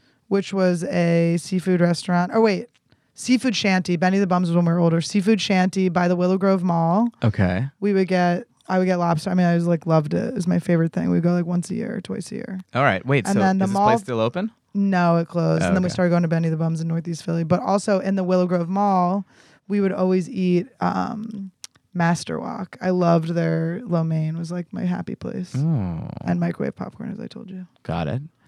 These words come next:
Speaker 2: What is your death row meal? You're gonna die.
Speaker 1: Um,
Speaker 2: You're going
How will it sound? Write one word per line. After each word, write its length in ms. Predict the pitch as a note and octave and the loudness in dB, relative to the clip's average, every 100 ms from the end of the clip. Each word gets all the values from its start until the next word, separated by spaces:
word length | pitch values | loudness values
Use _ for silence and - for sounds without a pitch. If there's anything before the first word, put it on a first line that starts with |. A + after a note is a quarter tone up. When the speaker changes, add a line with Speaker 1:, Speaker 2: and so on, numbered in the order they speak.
| _ _ _ | _ _ _
Speaker 2:
What 220 | A2 A#2 | 0 0
is 180 | C3 A#2 | 0 -2
your 540 | A2+ A2 A2 G#2+ G#2 | 0 2 4 4 2
death 400 | G2+ F2 G2+ - | 0 -2 -2 0
row 180 | G#2 G2 | 2 2
meal? 460 | F#2 G2 E2+ - - - | 2 0 -2 -8 -12 -6
You're 100 | G2 | 0
gonna 140 | G#2+ | 0
die. 460 | G2 G2+ G2 - - _ _ _ _ _ | 0 0 -2 -8 -16 _ _ _ _ _
Speaker 1:
Um, 560 | F#3 F#3 F#3 F3+ F3 G#2 | -2 2 2 2 2 0
Speaker 2:
You're 80 | G#2 | 2
going 340 | A2 A2 G#2+ | 0 0 -2